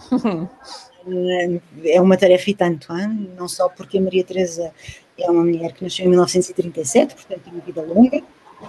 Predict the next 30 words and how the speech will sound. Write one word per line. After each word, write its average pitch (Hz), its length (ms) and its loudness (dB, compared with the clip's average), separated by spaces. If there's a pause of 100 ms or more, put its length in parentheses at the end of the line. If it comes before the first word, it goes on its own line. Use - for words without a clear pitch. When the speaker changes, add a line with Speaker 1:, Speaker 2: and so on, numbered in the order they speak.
(160)
Speaker 1:
Claro. 185 420 -4 (360)
Speaker 2:
É 190 80 4
também 196 340 4
alguém 202 320 4
que 220 80 0
atravessa 196 680 2 (240)
o 208 100 -10
século 196 340 -2
vinte 190 240 -2
português 196 540 -2
e 196 100 -10 (180)
todas 190 640 2 (360)
as, - 300 -18
as - 100 -20
comoções, 196 760 4
digamos 170 380 -4
assim, 180 260 -10
do 175 100 -14
século 165 380 -20
vinte. 160 160 -20
Speaker 1:
Sim. 151 160 -12 (440)
Speaker 2:
Esse, 185 280 -8
esse 226 220 0
é 214 40 0
um 202 140 2
projeto 175 560 -4
que - 120 -2
eu 185 60 4
considero 175 500 -2
literário, 208 500 0